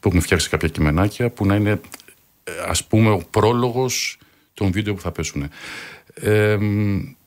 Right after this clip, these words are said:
δεν υπάρχει άλλο φεστιβάλ με τέτοια συνέπεια. Γεγονός, όχι φεστιβάλ. Γεγονός ολόκληρο. Η συνέπειά του είναι συγκλονιστική. Είναι πενήντα χρόνια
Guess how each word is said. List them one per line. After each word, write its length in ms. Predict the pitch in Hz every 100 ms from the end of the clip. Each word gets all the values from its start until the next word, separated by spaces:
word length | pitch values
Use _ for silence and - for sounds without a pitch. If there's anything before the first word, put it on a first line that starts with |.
| - -
δεν 260 | 110 147
υπάρχει 420 | 156 135 110 -
άλλο 100 | 87
φεστιβάλ 360 | 78 78 80 78
με 60 | 78
τέτοια 180 | 73
συνέπεια. 440 | - 73 67 67 - - - - -
Γεγονός, 520 | 95 95 95 78 80
όχι 100 | 76
φεστιβάλ. 360 | - 69 64 64
Γεγονός 440 | 87 98 95 87
ολόκληρο. 460 | 82 80 76 - -
Η 60 | 92
συνέπειά 460 | - 92 - 113
του 140 | 117 113
είναι 460 | 117 110 101 90 98
συγκλονιστική. 640 | 98 90 85 - 73 73
Είναι 140 | 87
πενήντα 300 | - 101 82
χρόνια 380 | - - 127